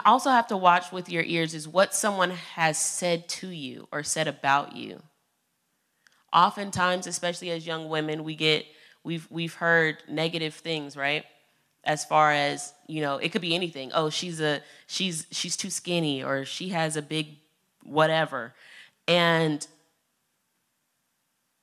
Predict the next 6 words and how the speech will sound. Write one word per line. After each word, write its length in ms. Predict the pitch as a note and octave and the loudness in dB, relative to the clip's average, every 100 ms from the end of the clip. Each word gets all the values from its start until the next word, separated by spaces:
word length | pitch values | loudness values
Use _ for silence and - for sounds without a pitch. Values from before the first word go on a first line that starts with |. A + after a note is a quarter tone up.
| _ D#3+ D3+ _ | _ -20 -20 _
that 280 | F3 G3+ A#3+ | 4 6 4
is 200 | A3+ F#3 | 0 -2
not 520 | F#3 F3 E3+ D#3+ - - - | 4 6 6 2 -6 -14 -10
who 140 | G#3 | -8
we 300 | F3 F3 D3+ | -8 -4 4
are. 420 | D3 C#3+ - - | 4 4 -2 -8